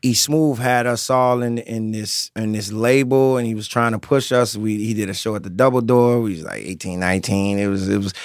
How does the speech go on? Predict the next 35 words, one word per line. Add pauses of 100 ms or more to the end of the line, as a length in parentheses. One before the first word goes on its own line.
(360)
it
worked,
but (220)
Ye
was
like,
"Nah,
I'm
going
to
New
York."
And
we
was
like,
"Man,
we
finna
stay
here
and
do
it.
It's
revolutionariness
here."
So,
so
we
understand
it
was
a
difference